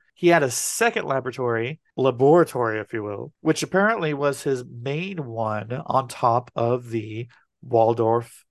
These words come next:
Astoria on the top floor and both penthouse towers.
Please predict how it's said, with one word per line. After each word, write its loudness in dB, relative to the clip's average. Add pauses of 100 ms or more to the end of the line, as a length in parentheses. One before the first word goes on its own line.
Astoria 0 (160)
on 0
the -6
top -2
floor 0 (180)
and -6
both 0
penthouse -6
towers. -18